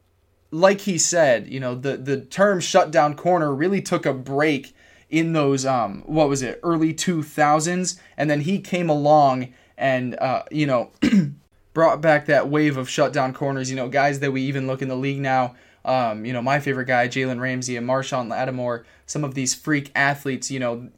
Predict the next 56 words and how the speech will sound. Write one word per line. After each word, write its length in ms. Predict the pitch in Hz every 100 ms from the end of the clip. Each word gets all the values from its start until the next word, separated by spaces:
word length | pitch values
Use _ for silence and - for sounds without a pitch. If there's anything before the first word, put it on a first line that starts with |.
| - -
in 220 | 180 165
their 120 | 151
young 440 | 139 147 156 151
days 440 | 135 143 147 131 127
remind 520 | 131 139 135 143 139
me 120 | 135
or, 160 | 123 120
you 200 | 117 139
know, 180 | 123 123
show 340 | - 156 156
me, 200 | 156 143
you 120 | 131
know, 140 | 127 123
kind 240 | 143 143
of 100 | 131
what 140 | 131
I 100 | 131
saw 280 | 117 139 135
from 180 | 131 131
Darrelle 260 | 127 127 123
Revis 380 | 139 127 123
in 80 | 120
his 160 | 120 110
prime. 540 | - 147 139 131 120 - - _
Really 240 | 156 160
just, 240 | 143 131 135
you 160 | 143
know, 220 | 139 131 131
no 180 | 143
one 200 | 165 160
was 140 | 151 135
going 260 | 147 139 131
to 60 |
get 220 | 127 147
past 400 | - 170 170 -
him. 300 | 160 151 143 - _
He 100 | 156
wasn't 340 | 156 160 151
gonna 160 | 143 139
let 240 | 139 143
you 60 | 147
get 220 | 139 139
anything. 400 | 139 139 139 135
You 100 | 135
had 160 | 139 131
to 80 | 131
earn 240 | 143 139
your 160 | 135 131
yards 400 | 127 127 127 120
if 160 | 117
you 80 | 131
were 100 | 127
even 280 | 117 123 120
gonna 180 | 120 113
get 320 | - 165 160
them. 340 | 151 143 139